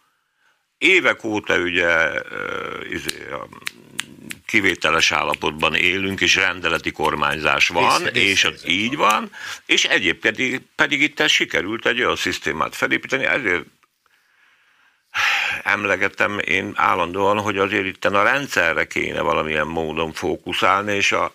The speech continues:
Speaker 1: a rendszer át-, ne haragudjatok, én sírva fakadok, amikor, ö, megint azzal kezdett el a,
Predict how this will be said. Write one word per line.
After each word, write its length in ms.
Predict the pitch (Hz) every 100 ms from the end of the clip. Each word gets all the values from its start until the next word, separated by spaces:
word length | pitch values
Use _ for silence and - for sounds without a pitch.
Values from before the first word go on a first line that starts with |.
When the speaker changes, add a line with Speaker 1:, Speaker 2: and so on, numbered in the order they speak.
| - - -
Speaker 1:
a 120 | 80
rendszer 580 | 101 131 143 - 104 90
át-, 360 | - 98 - - - _ - - - _
ne 100 | -
haragudjatok, 600 | 90 - 95 92 95 92
én 140 | 101
sírva 440 | 98 - 170 113 82
fakadok, 460 | 87 85 80 82
amikor, 460 | 82 82 90 87 -
ö, 300 | 85 82 85 80 67 -
megint 440 | 85 123 104 82
azzal 420 | - 98 87 87
kezdett 500 | 80 90 76 82 80
el 220 | 87 92 82
a, 280 | 78 76